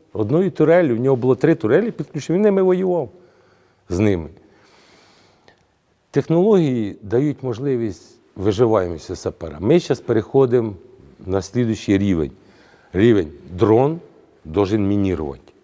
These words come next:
Не сапер должен виходити на ноль, до нуля йти противника, як у нас зараз це робить. А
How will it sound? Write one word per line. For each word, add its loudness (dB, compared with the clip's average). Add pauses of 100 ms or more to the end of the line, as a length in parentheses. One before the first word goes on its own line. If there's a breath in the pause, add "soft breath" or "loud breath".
(100)
Не -4
сапер -2
должен -6
виходити -6
на -6
ноль, -4 (320 soft breath)
до 0
нуля 2
йти -4
противника, -6
як -10
у -6
нас -4
зараз -14 (340 soft breath)
це 2
робить. -4 (1000 soft breath)
А 0